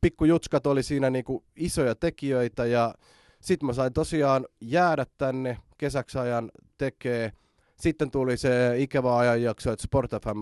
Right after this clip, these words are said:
lopetettiin, mut tälleen henkilökohtaisesti oli käynyt tsäkä, koska sit oli taas tullut urheilukanava. Ja urheilukanavalle mä olin käynyt tekeen koeselostuksia,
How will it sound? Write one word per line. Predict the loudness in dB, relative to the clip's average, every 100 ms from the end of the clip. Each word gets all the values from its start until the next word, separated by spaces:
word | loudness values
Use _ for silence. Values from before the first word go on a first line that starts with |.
| 0
lopetettiin, | 2 2 0 -4 _ -6 -4 -2
mut | -2 -4 -6 -14 -20 _ _ _ _ _ _ _ _
tälleen | -4 -2 -2 -4 -6 -8 2
henkilökohtaisesti | 4 6 6 6 4 2 -2 -6 -8 -2 0
oli | -2 -4
käynyt | -4 -4 -4 -8 _ -16
tsäkä, | -6 -4 -2 -4
koska | -4 -8 -8 -14
sit | -10 -8
oli | -8
taas | -6 -6 -6 -10
tullut | -10 -8 -8 -8
urheilukanava. | -4 0 2 0 -2 -2 -4 _ _ _ _ _ _ _ _
Ja | 6 10
urheilukanavalle | 10 8 6 4 4 4 4 4
mä | 2
olin | 2 0
käynyt | -2 -2 0
tekeen | -2 -2 0 0 0 -4 -12 0
koeselostuksia, | 6 6 6 4 4 2 -2 -2 0 2